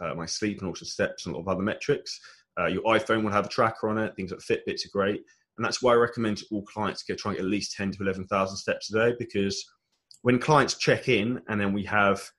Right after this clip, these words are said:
say, a slower week, it's always because their activity drops off. Because guess what? You're not in as big a calorie deficit. So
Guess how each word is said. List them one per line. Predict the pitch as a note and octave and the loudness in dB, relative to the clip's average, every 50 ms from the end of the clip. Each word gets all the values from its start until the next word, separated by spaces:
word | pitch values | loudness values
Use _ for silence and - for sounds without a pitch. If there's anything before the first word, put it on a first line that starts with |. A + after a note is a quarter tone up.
| _ _ _ | _ _ _
say, | - - G#2 | -4 0 2
a | G2 | 2
slower | F#2+ - - G#2+ G#2 G#2+ G2+ G2+ | 2 2 2 4 6 6 6 6
week, | G#2 B2 D#3 E3+ - - - _ _ _ _ _ | 4 2 0 -2 -4 -10 -20 _ _ _ _ _
it's | - - - - | -14 -14 -10 -6
always | A#2+ B2 A#2+ A#2+ A#2+ - | -4 0 0 0 0 -2
because | - - A2 - - G#2+ G2+ | -4 -8 -8 -8 -6 -4 -2
their | A2 G#2 | 0 -2
activity | - - - - G#2+ F#2+ F2+ F#2 | -2 -2 -2 -4 -4 -2 -4 -6
drops | E2 - D#2+ - - - - | -6 -6 -8 -8 -8 -12 -12
off. | D#2+ D#2 - _ - | -12 -14 -14 _ -18
Because | G2 - G2 F#2+ | -14 -10 -10 -6
guess | - - G2+ - - - | -2 -2 -2 0 -2 -2
what? | G#2+ G2 F2+ - - _ _ _ _ _ _ _ | -2 -2 -2 -2 -4 _ _ _ _ _ _ _
You're | - G#2+ G#2 | -6 -4 -2
not | G#2 A2 G#2 - | 0 -2 -2 -4
in | G#2+ G2 | -4 -6
as | G2 | -6
big | - - G#2+ G2+ F#2+ | -6 -4 -4 -2 -2
a | F#2 | -4
calorie | - - G2 F#2+ F#2+ F#2 | -4 -4 -2 -2 -2 -2
deficit. | F2+ F#2 F2+ F2 - - - - - - | -4 -4 -6 -6 -8 -12 -12 -12 -12 -10
So | - - F#2+ F2+ F2 | -6 -4 -2 -2 -2